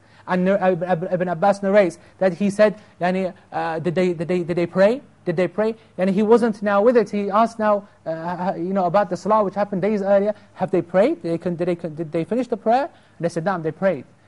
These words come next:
He said that, yani, "La Islam liman taraka as-salah."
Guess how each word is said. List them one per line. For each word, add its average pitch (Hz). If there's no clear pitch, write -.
He 147
said 180
that, 165
yani, 156
"La 170
Islam 175
liman 151
taraka 165
as-salah." -